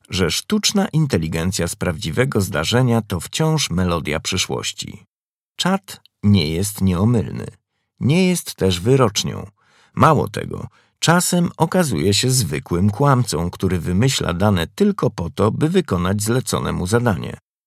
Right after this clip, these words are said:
Spotkałem się z tą sytuacją już wiele razy. Szczególnie polecam ci uważać na wszystkie dane statystyczne i liczbowe. Zapytaj G P T na przykład o to,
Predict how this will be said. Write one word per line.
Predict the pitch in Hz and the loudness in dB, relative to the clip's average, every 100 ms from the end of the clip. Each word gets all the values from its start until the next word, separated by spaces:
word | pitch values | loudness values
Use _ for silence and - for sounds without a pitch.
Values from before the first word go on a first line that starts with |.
| - | -18
Spotkałem | - 208 - 80 76 87 | -4 -4 -2 -4 -2 -2
się | 95 | -2
z | 104 | -2
tą | - 90 | -2 -4
sytuacją | 135 - 78 - 90 92 | -4 -4 -6 -2 -2 0
już | 113 | 0
wiele | 92 73 73 | -2 -2 0
razy. | 101 92 71 - - _ _ _ _ _ _ _ | 0 0 -4 -10 -16 _ _ _ _ _ _ _
Szczególnie | - - 113 92 147 208 185 185 | -4 4 4 4 4 4 6 4
polecam | 156 113 104 151 - 117 110 | 4 6 8 6 6 2 2
ci | - - | 0 -2
uważać | 104 92 131 175 107 95 98 - | -2 2 4 2 2 0 0 0
na | 95 95 | 0 0
wszystkie | - 214 208 - 180 | 0 -2 -2 -2 -2
dane | 147 98 95 98 | 0 0 2 0
statystyczne | - 98 - 90 - 170 165 151 143 | 0 -4 -4 -6 -4 -4 -2 0 2
i | 120 | 2
liczbowe. | 107 95 90 85 - - - _ _ | 0 0 0 -2 -6 -14 -20 _ _
Zapytaj | 95 107 104 220 214 151 | 0 2 2 0 2 2
G | 101 180 | 2 0
P | - 85 | -2 -6
T | - | -2
na | 170 151 101 | 0 2 2
przykład | 104 135 139 101 104 - | 2 -2 2 0 0 -12
o | 85 - | -14 -6
to, | 120 175 | -2 -2